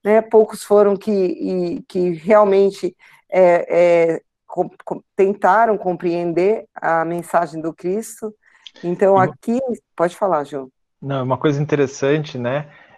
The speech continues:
Speaker 2: É, como você falou, né? É o momento exato.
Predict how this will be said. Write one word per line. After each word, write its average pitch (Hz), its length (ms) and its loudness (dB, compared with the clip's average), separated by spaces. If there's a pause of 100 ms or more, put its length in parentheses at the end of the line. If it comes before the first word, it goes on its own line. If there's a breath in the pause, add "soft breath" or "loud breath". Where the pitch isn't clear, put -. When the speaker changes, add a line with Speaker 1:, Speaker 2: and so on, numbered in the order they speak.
Speaker 2:
É, 113 680 -6 (340)
como 139 280 -6
você 139 240 -6
falou, 123 340 0
né? 113 200 -8
É 117 40 -4
o 120 60 -6
momento 175 760 -2
exato. 135 640 0